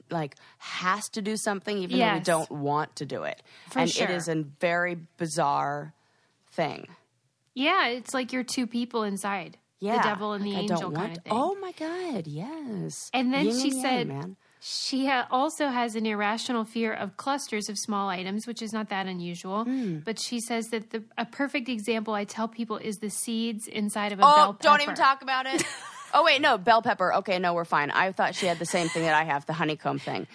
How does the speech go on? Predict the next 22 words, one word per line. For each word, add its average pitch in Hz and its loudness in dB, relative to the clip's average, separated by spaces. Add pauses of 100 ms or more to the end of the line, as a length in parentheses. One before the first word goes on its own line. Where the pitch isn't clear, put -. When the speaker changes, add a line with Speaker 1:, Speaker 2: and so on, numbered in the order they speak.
(200)
Speaker 1:
No, 127 2
I 180 6
was 190 0
like, 180 0
seeds, 202 -2
I 185 4
thought 180 0
you 175 -2
were 175 0
gonna 170 -2
talk 156 0
about, 170 -2
like, 139 -4 (440)
pomegranate 202 2
seeds. 220 -4
Fuck - -6
those 156 -4
things. - -12
Speaker 2:
Oh, 220 0 (140)
and 254 -2 (220)
<laughs> - -6
Speaker 1:
Like, 208 4